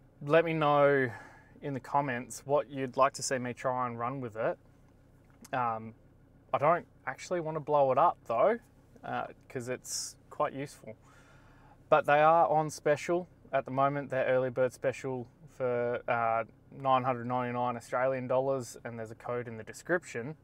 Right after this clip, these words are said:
if you want to have a go at it, and reckon it would be a good use case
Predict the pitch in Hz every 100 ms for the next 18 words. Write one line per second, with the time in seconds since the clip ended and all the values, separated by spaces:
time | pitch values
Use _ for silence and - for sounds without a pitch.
0 | _ - - - - - 127 - 117 120
1 | 117 113 113 107 - _ _ - 127 120
2 | 143 185 120 - - - - - 123 117
3 | 117 113 - - _ - _ _ _ _
4 | 127 120 127 113 110 120 - _ 131 123
5 | 113 123 120 127 123 135 120 -